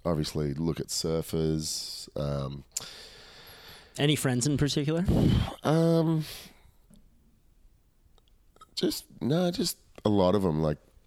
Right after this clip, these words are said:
Speaker 1: pretty much all my best friends are, are really successful in, in what they do.
Speaker 2: Right.
Speaker 1: And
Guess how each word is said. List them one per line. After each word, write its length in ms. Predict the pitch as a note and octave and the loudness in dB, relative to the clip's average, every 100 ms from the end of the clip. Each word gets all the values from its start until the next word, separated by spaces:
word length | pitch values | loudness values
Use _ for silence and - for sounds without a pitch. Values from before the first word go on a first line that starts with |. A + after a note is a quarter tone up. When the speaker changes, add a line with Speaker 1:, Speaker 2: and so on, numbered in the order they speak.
| - | 0
Speaker 1:
pretty 160 | D3 D3+ | 2 2
much 200 | A#2+ G2+ | 2 0
all 140 | F2+ | 0
my 120 | F2 | -2
best 280 | D#2+ D#2+ - | -2 -2 -4
friends 480 | D#2+ D2+ D2 D2+ E2 | -4 -4 -6 -8 -6
are, 220 | D2+ D2+ - - - - - | -6 -8 -12 -20 -20 -18 -4
are 100 | E2 | -2
really 300 | E2+ F2 D#2+ | 0 0 -2
successful 640 | - C#2+ - C#2 - B1 | -4 -6 -6 -6 -8 -10
in, 200 | C#2+ C#2 - E2 | -10 -12 -12 -8
in 120 | D#2+ | -8
what 160 | C2+ - | -8 -8
they 140 | C2 | -8
do. 260 | - A1 - - | -6 -8 -10 -6
Speaker 2:
Right. 280 | B2+ A#2+ G#2 | -2 -2 -2
Speaker 1:
And 600 | E2 D#2+ D#2 D2+ C#2+ | -2 0 0 -2 -6